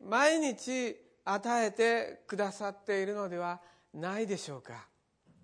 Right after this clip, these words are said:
人間が生きるために必要でなくてはならないものは、実はすべて神様がすでに備えて与えてくださっているんですね。私たちはともすると、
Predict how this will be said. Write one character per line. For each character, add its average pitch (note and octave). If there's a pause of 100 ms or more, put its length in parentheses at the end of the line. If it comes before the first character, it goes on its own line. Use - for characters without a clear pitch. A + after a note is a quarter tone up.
(720)
人 A#3
間 B3
が A#3+
生 A3
き B3+
る B3
た A3
め G#3
に G3
必 G3+
要 A3
で G#3+
な G#3
く -
て A#3
は F#3+
な F#3+
ら G#3+
な G#3+
い F#3+
も F#3+
の F3+
は、 E3+
実 G3
は G#3
す -
べ G#3+
て F#3+
神 A#3
様 E3+
が F3+ (160)
す G#3
で F#3
に F3+ (180)
備 E3+
え -
て F#3 (200)
与 D#3
え D3+
て F3+ (260)
く -
だ D#3
さ -
っ -
て D3+
い C#3+
る D3+
ん D3
で C#3
す -
ね。 - (1600)
私 G#3+
た A3+
ち A3+
は F#3+
と A3
も A#3
す -
る F#3
と、 -